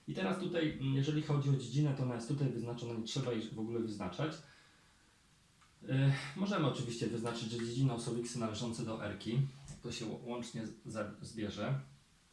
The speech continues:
Ale chodzi o to, żeby każdy z tych elementów przyrównać do zera. I teraz weźmy jakiś czarny długopis. O, żeby się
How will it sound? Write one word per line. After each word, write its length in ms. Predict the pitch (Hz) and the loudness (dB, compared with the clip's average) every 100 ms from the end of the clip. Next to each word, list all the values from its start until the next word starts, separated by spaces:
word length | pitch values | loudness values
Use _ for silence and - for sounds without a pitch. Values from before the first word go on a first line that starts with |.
| - - _ _ - - - - - - - - | -20 -20 _ _ -20 -20 -20 -20 -20 -20 -20 -6
Ale 160 | 123 139 | 0 2
chodzi 220 | 170 175 | 4 4
o 60 | 175 | 4
to, 120 | 151 | 4
żeby 200 | 139 - | 2 2
każdy 300 | 147 147 139 | 2 2 2
z 80 | - | 0
tych 160 | 135 | -2
elementów 540 | 117 113 123 135 135 - | 0 0 2 2 0 -2
przyrównać 480 | 123 117 117 107 | -2 0 2 0
do 80 | 113 | 0
zera. 260 | 113 104 95 | 0 0 0
I 40 | |
teraz 240 | 107 107 135 | -2 -4 -2
weźmy 300 | 135 117 104 | -2 0 -2
jakiś 240 | - - | -2 -4
czarny 300 | 127 113 107 | -2 -2 -2
długopis. 540 | 101 98 90 - 131 - - | -4 -4 -6 -6 -6 -6 -6
O, 280 | - 65 65 - | -4 -4 -4 -6
żeby 120 | - | -10
się 140 | - | -14